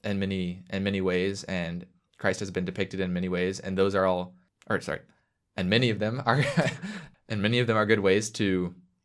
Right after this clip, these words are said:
as Brother Felipe was saying, help us out in our prayer. Um, but what we're saying is, is to be open to all the different ways. And, and specifically in these reflections, we've been talking about friendship and those images, you know, like maybe Divine Mercy, maybe, uh, the Sacred Heart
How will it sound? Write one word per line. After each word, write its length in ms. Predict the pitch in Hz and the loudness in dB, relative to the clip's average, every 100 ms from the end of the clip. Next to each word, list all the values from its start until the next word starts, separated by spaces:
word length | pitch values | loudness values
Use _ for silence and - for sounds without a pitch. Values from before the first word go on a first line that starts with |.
| _ - | _ -6
as 140 | 98 92 | -6 -2
Brother 180 | 98 | -4
Felipe 200 | 92 101 | -2 -4
was 140 | 92 90 | -4 -4
saying, 220 | 95 90 90 | -2 -2 -6
help 240 | - 104 | -2 -2
us 140 | 101 95 | -2 2
out 220 | 95 92 - _ | 0 0 -12 _
in 80 | 101 | -2
our 120 | 92 | -2
prayer. 380 | 92 92 95 110 | 0 0 0 -2
Um, 220 | 101 92 | -4 -4
but 100 | 85 | 2
what 80 | 98 | 4
we're 80 | 104 | 4
saying 200 | 104 110 | 2 -2
is, 200 | 98 - _ _ | -2 -6 _ _
is 100 | - | -8
to 60 | 104 | -2
be 140 | 113 | 0
open 420 | - 113 104 85 - _ | 2 2 2 -2 -12 _
to 80 | - | -2
all 80 | 104 | 0
the 60 | |
different 240 | 104 107 95 | 2 -2 2
ways. 260 | 98 87 | 2 2
And, 260 | - 95 - - | -4 -6 -8 -6
and 340 | 95 90 87 - _ _ _ _ | -4 -2 -6 -8 _ _ _ _
specifically 580 | 107 117 113 117 107 | -4 0 0 2 2
in 120 | 101 98 | 2 2
these 160 | 107 | 0
reflections, 380 | 98 98 95 107 | 2 -2 -2 -6
we've 120 | 101 | -6
been 80 | 92 | -4
talking 280 | 92 95 98 | -4 -4 -4
about 220 | 92 90 | -4 -6
friendship 480 | - 104 98 78 - | -2 -4 -2 -6 -6
and 220 | 92 87 | -6 -4
those 320 | 87 92 90 - _ - | 0 0 -2 -8 _ -8
images, 500 | 104 90 90 90 90 | -4 -2 -2 -4 -4
you 60 | |
know, 120 | 87 | -4
like 300 | 87 85 - _ _ _ | -4 -6 -10 _ _ _
maybe 420 | 101 92 90 92 | -2 -2 -2 -8
Divine 240 | - 90 87 | -4 -2 0
Mercy, 500 | 101 107 101 95 107 _ | -2 -2 -4 -6 -8 _
maybe, 460 | 95 90 90 87 87 _ _ _ _ _ 104 | -6 -4 -4 -6 -10 _ _ _ _ _ -8
uh, 120 | 92 | -4
the 80 | 90 | 0
Sacred 300 | 104 101 92 | 0 0 0
Heart 280 | 92 98 | -2 -2